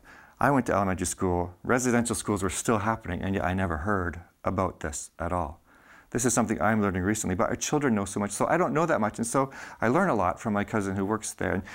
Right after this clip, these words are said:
and she says, "You know, on reserves, I mean, you, you're probably gonna think how stupid I am that I didn't know this before, but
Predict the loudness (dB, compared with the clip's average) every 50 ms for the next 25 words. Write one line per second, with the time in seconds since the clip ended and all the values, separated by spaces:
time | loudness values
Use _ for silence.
0 | -16 -16 -16 -20 -10 -8 -6 -2 0 2 2 2 2 2 4 2 2 4 4 4
1 | 4 4 4 4 4 4 4 2 2 0 0 2 4 4 2 0 -4 -8 -6 0
2 | 0 2 0 0 -4 -12 -20 -8 -4 -4 -4 0 2 2 2 2 2 0 -2 -2
3 | -4 -4 -2 -2 -2 0 0 0 0 2 0 0 0 2 2 2 2 2 2 2
4 | 2 2 2 2 2 0 -2 -4 -8 -8 -4 -2 -2 -2 0 0 -2 -4 -4